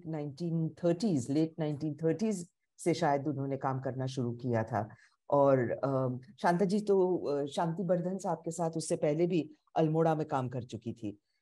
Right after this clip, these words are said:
लेकिन, अ, माँ और, माँ माने दीना पाठक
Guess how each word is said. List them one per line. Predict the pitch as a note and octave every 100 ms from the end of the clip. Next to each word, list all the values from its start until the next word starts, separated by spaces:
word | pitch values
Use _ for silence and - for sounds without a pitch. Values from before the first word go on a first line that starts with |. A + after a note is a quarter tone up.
| _ -
लेकिन, | G3+ - A3 G#3 G#3
अ, | - - E3+ E3 C#3+ D#3+ - - _ _
माँ | D3 E3+ G#3 B3+
और, | - G3+ G3+ F3+ - - -
माँ | F3+ F#3 A#3
माने | F#3+ E3 A#3 -
दीना | D#3+ F3 E3+
पाठक | D#3+ D#3 - B3+